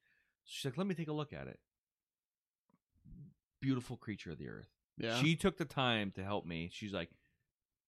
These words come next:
Speaker 1: "Do this, do this." She's like, "Have your wife put, or your husband." I, um,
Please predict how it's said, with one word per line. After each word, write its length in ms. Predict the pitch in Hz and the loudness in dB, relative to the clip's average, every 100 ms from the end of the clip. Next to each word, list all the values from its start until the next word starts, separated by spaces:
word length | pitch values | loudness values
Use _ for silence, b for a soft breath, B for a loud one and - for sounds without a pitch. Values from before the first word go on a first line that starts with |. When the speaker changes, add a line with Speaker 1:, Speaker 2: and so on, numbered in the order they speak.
| _ | _
Speaker 1:
"Do 140 | 143 143 | 4 4
this, 260 | 131 131 | 4 2
do 140 | - 120 | 0 0
this." 180 | 117 - | 0 0
She's 180 | 110 | -2
like, 140 | 104 - | -2 2
"Have 180 | 139 151 | 2 2
your 120 | 143 | 4
wife 260 | 120 127 - | 4 4 2
put, 180 | 151 - | -2 0
or 200 | 113 101 _ _ _ _ _ _ | 0 0 _ _ _ _ _ _
your 120 | 110 | -4
husband." 340 | 107 127 120 - | 4 4 4 0
I, 280 | 117 - 92 | -2 -4 -10
um, 200 | 95 | -10